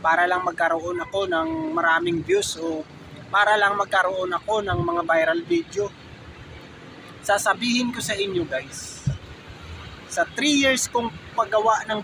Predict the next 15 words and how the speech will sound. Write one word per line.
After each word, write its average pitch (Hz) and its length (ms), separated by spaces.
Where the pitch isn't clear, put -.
video 196 320
sa 190 160
YouTube, 175 560
guys, - 480
ganun 233 320
din 226 320
yung 214 80
naisip 349 560
ko. 196 160
Nag-video 226 560
ako 214 160
araw-araw, 220 800
nag-upload 185 560
ako 196 240
daily, 220 640